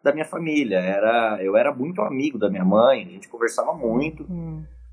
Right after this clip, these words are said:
Speaker 1: Tá, eu perdi. O que que eu posso fazer, então, com isso? E não é ver o lado bom. Não. Porque eu, é, eu não, não gosto de ver lado bom na morte. Não acho interessante. Porque, cara, morrer é triste, deve ser triste.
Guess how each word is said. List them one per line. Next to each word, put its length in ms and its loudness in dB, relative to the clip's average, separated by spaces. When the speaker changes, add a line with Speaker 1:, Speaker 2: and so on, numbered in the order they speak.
Speaker 1:
Tá, 320 6
eu 100 -4
perdi. 540 -8
O 100 -14
que 140 -14
que 60 2
eu 80 0
posso 200 4
fazer, 240 -2
então, 280 -2
com 200 -10
isso? 380 -10
E 180 6
não 240 8
é 280 2
ver 140 -6
o 100 -4
lado 260 0
bom. 380 -4
Não. 340 -6
Porque 220 -12
eu, 420 -4
é, 220 -4
eu 80 -6
não, 100 -12
não 240 -12
gosto 300 4
de 180 -12
ver 300 -2
lado 260 -2
bom 240 0
na 140 -8
morte. 560 -6
Não 140 -8
acho 300 -4
interessante. 560 -12
Porque, 180 -16
cara, 400 6
morrer 300 -4
é 80 -2
triste, 420 -4
deve 140 -8
ser 160 -12
triste. 520 -4